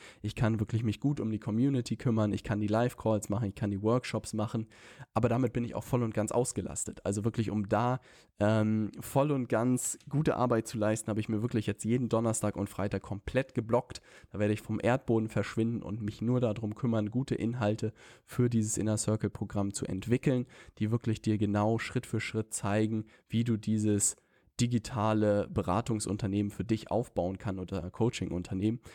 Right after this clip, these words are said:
wirklich mit allen Vorlagen, mit wirklich, wo du klicken musst, wo du zum Gewerbeamt musst, welche Versicherung du brauchst, welche Bank du brauchst,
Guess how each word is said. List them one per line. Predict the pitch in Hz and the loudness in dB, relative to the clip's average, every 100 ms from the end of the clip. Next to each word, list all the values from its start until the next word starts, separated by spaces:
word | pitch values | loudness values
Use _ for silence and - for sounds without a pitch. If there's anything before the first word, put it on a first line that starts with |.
| - | -10
wirklich | - 107 104 | -6 -2 0
mit | 113 110 | 0 0
allen | 123 139 131 | 2 2 2
Vorlagen, | - - 143 127 120 117 113 | 0 0 2 4 2 2 2
mit | 117 | 2
wirklich, | 131 123 113 | 0 2 2
wo | 120 139 | 2 0
du | 123 | -2
klicken | - 127 - | -4 -6 -2
musst, | 110 110 - | 0 2 2
wo | 110 127 | 2 2
du | 117 | 0
zum | - 113 | -2 -4
Gewerbeamt | 107 104 113 110 104 107 | -2 0 0 -2 -4 -4
musst, | 104 110 - - - _ _ _ - - - | -2 -2 -4 -16 -20 _ _ _ -12 -12 -4
welche | 131 139 143 | -2 0 0
Versicherung | 131 123 123 123 110 | 0 2 2 2 0
du | 107 | 0
brauchst, | 101 107 110 - | 2 2 2 0
welche | 123 123 | 0 0
Bank | 107 113 | -2 -2
du | 117 | -2
brauchst, | 104 104 107 | 0 0 0